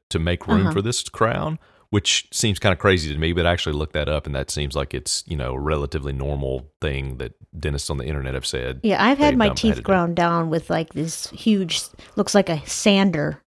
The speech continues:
Speaker 1: Yeah.
Speaker 2: Yeah.
Speaker 1: It's like a, it's like a Dremel with a, you know, little,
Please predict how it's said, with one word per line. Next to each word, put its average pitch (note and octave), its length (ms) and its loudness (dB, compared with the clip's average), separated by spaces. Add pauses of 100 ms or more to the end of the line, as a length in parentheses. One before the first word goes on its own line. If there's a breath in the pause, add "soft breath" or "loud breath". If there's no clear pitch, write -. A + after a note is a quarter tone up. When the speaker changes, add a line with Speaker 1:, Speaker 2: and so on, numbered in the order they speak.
(360)
Speaker 1:
Yeah. F#2+ 220 4 (220)
Speaker 2:
Yeah. G#2+ 100 -2
Speaker 1:
It's G#2 100 0
like A2 160 4
a, - 80 2
it's G2+ 120 4
like A#2 120 4
a F2 60 4
Dremel F2 480 6
with E2 220 2
a, D2 260 2
you E2 100 0
know, D#2 140 2
little, D2+ 400 0